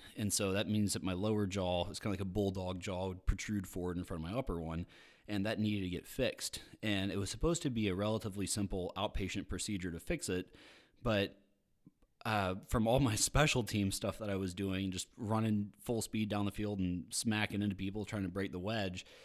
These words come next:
it turns out that I had a bunch of stress fractures in my upper jaw.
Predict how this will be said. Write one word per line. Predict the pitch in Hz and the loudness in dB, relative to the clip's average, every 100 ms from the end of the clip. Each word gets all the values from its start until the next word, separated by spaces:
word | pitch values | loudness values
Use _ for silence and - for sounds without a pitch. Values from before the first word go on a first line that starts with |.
| - - | -20 -12
it | - | -4
turns | 113 113 110 | 0 2 2
out | 113 | 2
that | 107 | 2
I | 95 | 0
had | 101 | 0
a | 87 | -2
bunch | 98 101 | -2 -2
of | 90 | -2
stress | - - 113 | -2 0 0
fractures | - 98 87 - 92 | 0 0 0 0 -4
in | 92 | -2
my | 90 90 | -2 -4
upper | 90 85 | -4 -6
jaw. | 76 113 107 82 | -4 -2 0 -2